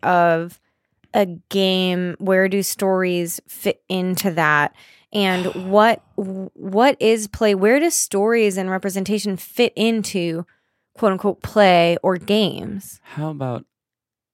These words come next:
Speaker 2: w-, the example of something as, like, chess?
Speaker 1: Mm-hmm.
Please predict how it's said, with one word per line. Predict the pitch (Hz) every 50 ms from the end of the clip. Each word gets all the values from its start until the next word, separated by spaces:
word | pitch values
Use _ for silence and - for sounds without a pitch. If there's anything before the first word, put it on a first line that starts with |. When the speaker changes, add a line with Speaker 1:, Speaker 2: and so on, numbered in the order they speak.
| _ _
Speaker 2:
w-, | - 135 135 - 147
the | 127 113 120 110
example | 98 92 110 110 110 104 113 104 95 - -
of | 95 92 92 90 87 85 87 - - _ _ _
something | - - 104 98 95 92 92 95
as, | 95 - - - - _ _ -
like, | 101 92 - _ -
chess? | - - 98 98 123 - - - - _ _ _ _ _ _ _ _ _ _ _ -
Speaker 1:
Mm-hmm. | 214 208 202 190 165 170 202 220